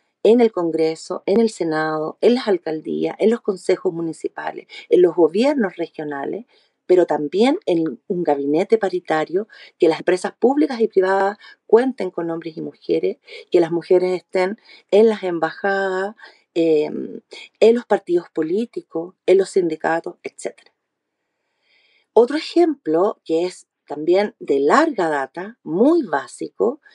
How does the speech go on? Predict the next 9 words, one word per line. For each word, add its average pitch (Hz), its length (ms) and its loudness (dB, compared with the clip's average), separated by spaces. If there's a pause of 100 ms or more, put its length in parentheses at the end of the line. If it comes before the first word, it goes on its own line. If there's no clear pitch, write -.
(320)
es 233 360 2 (200)
cuando, 202 540 0 (1300)
eh, 185 220 2
recordamos 220 760 2
que - 120 -6
en 180 120 -8
Chile 247 480 -2 (500)
nos 180 220 -8
rige 226 600 2